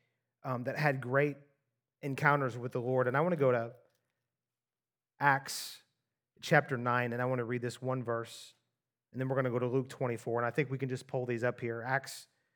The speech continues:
uh, chapter nine, and in verse five. And this is when Paul had this encounter with the Lord on the road to Damascus. Is everybody doing okay?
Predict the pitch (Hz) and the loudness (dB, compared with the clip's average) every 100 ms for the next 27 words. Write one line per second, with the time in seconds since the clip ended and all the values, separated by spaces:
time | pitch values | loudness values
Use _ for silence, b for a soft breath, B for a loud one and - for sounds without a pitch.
0 | _ _ _ _ 117 110 117 - 160 139 | _ _ _ _ 0 0 0 4 6 6
1 | 139 123 127 123 123 120 - _ _ - | 2 0 2 0 -2 -8 -16 _ _ -6
2 | 135 120 131 135 - - 131 120 120 117 | -4 0 2 0 -2 2 4 4 0 -8
3 | - _ _ _ _ _ _ _ _ _ | -20 _ _ _ _ _ _ _ _ _
4 | _ _ _ _ _ _ _ _ _ 147 | _ _ _ _ _ _ _ _ _ 0
5 | 160 180 185 147 151 143 - 160 143 147 | 4 4 2 0 0 -2 2 4 4 4
6 | 135 127 135 - 131 127 139 139 120 123 | 2 2 0 0 -2 4 4 4 0 0
7 | 123 - - _ _ _ _ _ - 135 | -2 -4 -18 _ _ _ _ _ -4 0
8 | 127 143 131 123 117 123 123 120 131 110 | 4 6 6 4 2 4 4 0 -4 0
9 | 120 123 - - - 143 160 208 185 165 | 0 0 -4 -14 -12 -4 0 4 4 4
10 | 175 175 170 170 170 | 2 2 2 2 2